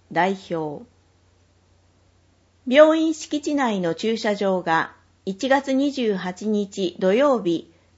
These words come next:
午前七時から利用できるようになります。同日よりエヌビーシーハウジングステーション跡地の代替駐車場の提供を中止し、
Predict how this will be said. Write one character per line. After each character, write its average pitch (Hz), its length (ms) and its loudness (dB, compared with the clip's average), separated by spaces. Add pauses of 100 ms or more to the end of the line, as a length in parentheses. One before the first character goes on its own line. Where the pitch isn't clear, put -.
(140)
午 254 160 4
前 226 280 0
七 277 280 -8
時 277 120 -4
か 214 140 0
ら 170 160 0
利 165 140 -2
用 269 180 4
で 277 140 -2
き 285 160 -6
る 302 80 0
よ 285 160 0
う 226 40 0
に 196 120 -2
な 170 100 -6
り 170 120 -6
ま 165 180 -6
す。 - 220 -20 (1500)
同 240 260 6
日 254 320 -4
よ 240 120 2
り 180 300 -2 (360)
エ 214 120 2
ヌ 269 140 4
ビ 294 160 0
ー - 20 -4
シ 277 280 -4
ー - 20 -6
ハ 202 180 -2
ウ 240 80 0
ジ 285 140 -2
ン 285 80 0
グ 285 120 -4
ス 285 100 -14
テ 294 220 -2
ー - 20 -4
シ 226 180 -8
ョ 190 140 -2
ン - 120 -6
跡 233 200 -2
地 214 180 -6
の 160 380 -4
代 202 280 2
替 277 280 -2
駐 262 240 -6
車 254 180 -2
場 247 240 2
の 226 120 0
提 240 280 0
供 240 340 -2
を 214 100 -2
中 208 220 -4
止 190 200 -6
し、 175 340 -4